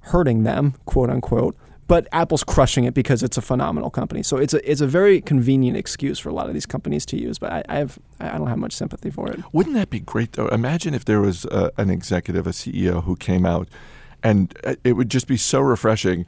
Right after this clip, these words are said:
Speaker 1: "Don't give me a bonus because this was all
Speaker 2: Uh,
Speaker 1: weak dollar."
Speaker 2: or, or, uh, you know, to go back to the weather, nobody, and people have made this point before, no one ever credits the weather.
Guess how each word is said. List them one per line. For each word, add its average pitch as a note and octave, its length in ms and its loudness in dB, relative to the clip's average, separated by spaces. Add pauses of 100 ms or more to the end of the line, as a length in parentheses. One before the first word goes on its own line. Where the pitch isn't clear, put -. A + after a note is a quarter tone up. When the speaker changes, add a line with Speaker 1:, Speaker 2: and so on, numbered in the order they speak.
(100)
Speaker 1:
"Don't D#3+ 160 6
give E3+ 100 8
me D#3+ 140 8
a C#3+ 60 6
bonus C3+ 340 6
because C3 280 4
this B2+ 140 0
was B2+ 160 2
all B2+ 200 6
Speaker 2:
Uh, - 20 0
Speaker 1:
weak A#2+ 200 2
dollar." A2+ 400 2
Speaker 2:
or, G3+ 300 6
or, D#3+ 420 6
uh, D3+ 60 0
you D#3+ 220 2
know, C3+ 100 6
to D3 140 0
go D3 100 6
back D3+ 220 4
to D#3+ 100 2
the C3+ 100 4
weather, C#3 360 4 (100)
nobody, C3+ 380 4
and B2 260 0
people D#3+ 220 2
have A#2+ 80 4
made B2 160 2
this B2 120 2
point B2 200 0
before, A#2 180 0 (140)
no A3+ 180 4
one A#3+ 100 4
ever E3+ 160 2
credits E3+ 440 0
the A#2+ 80 4
weather. A2 340 4